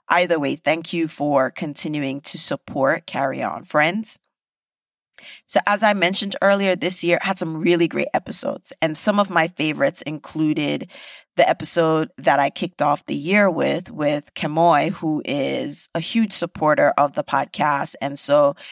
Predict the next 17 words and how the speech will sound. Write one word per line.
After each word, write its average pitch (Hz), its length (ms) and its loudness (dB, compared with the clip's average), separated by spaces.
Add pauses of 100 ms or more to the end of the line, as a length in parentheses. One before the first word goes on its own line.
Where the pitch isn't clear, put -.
(180)
she 185 640 2
was 160 200 0
able 156 240 0
to 151 140 -2
interview 143 500 -4
me 147 540 -2 (120)
as - 180 0
a 151 60 -2
supporter 165 500 0
of 160 180 0
the 160 80 -6
podcast, 151 760 -2 (420)
as 147 160 2
a - 80 0
listener. 156 800 0
And 143 320 -2
so 156 540 0